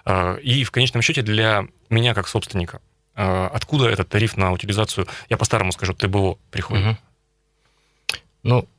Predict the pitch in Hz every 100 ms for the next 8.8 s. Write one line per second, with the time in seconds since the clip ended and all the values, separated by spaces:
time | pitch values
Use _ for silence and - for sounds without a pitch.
0 | _ _ - 127 - 120 - 113 - 107
1 | 110 - 113 98 - 107 107 - - -
2 | - - - - 113 113 98 104 156 -
3 | 95 - _ - - 107 131 131 101 110
4 | 131 - 101 95 101 95 87 92 92 98
5 | 123 110 - 110 113 98 - 95 101 95
6 | 98 - - 107 101 98 - - - 101
7 | 95 - 101 98 - 107 90 - 101 92
8 | - 101 98 95 - - 104 92